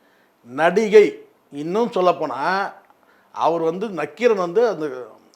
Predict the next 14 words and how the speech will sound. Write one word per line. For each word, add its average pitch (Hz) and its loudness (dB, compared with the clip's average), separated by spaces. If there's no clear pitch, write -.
அந்த 127 -10
புத்தக 190 -4
வெளியீட்டாளர். 185 -2
அந்த 165 -4
கட்டுரை, 180 -2
அந்த 170 -2
கட்டுரை, 185 0
அந்த 160 0
ஆர்டிக்கல் 190 4
வந்து 175 -8
பாத்தீங்கன்னா, 165 -4
நான் 165 -2
கொடுத்த 170 -2
நேர்காணல். 156 -4